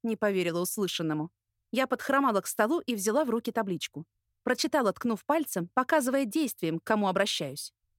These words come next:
"Крапивина Кира Какашковна". "Ксашковна я!" — рявкнула брюнетка, вскакивая. "То есть Ксантьевна?" "Ой, правда?" — я спохватилась, теряя на глазах строгость. "Никогда не слышала подобного отчества.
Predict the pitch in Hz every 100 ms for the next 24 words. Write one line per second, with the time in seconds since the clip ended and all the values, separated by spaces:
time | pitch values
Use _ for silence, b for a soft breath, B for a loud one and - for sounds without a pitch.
0 | _ 233 226 349 403 403 392 - 359 349
1 | 302 - 220 - 214 208 - _ _ _
2 | - - 480 480 - 359 311 320 302 262
3 | 208 - _ _ 214 190 - 180 175 190
4 | 185 - 175 - 175 - 160 147 - _
5 | _ 440 453 - - 427 311 247 254 233
6 | 214 - _ _ _ _ _ _ 330 254
7 | 392 466 294 - _ _ - 220 - 202
8 | 196 180 233 214 - 226 220 254 180 170
9 | 175 175 - 180 143 160 - - _ _
10 | _ 302 311 302 247 262 247 - 339 -
11 | 247 226 220 226 220 208 185 - - 175